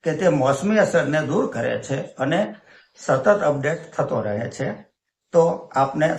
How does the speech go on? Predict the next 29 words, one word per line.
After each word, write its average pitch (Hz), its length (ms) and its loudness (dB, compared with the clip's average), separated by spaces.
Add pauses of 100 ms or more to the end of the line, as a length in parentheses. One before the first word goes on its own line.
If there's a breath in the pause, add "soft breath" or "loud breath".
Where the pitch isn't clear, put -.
સમજાઈ 147 320 0
ગયું 107 340 -6
છે 135 180 -8
તેવી 139 640 -6
આશા 135 340 2
રાખું 101 380 -8
છું. - 280 -12 (560 soft breath)
આગળ 151 280 6
વાત 214 300 8
કરીએ 180 320 -2
તો 170 260 0
વોરન 156 440 2
બફેટ 131 380 0
સાહેબનું 147 580 0
એક 139 240 -2
સોનેરી 175 840 -2
સૂત્ર 131 440 -4
છે - 320 -4 (500 soft breath)
કે 175 80 2
buy 156 560 4
low, 190 260 2 (360)
sell 156 260 4
high. 104 240 -2 (480 soft breath)
આ - 160 4
અતિ - 560 -2
કિંમતી 175 680 -6
અને 160 240 -2
સમજવા 156 460 0
જેવું 110 420 -6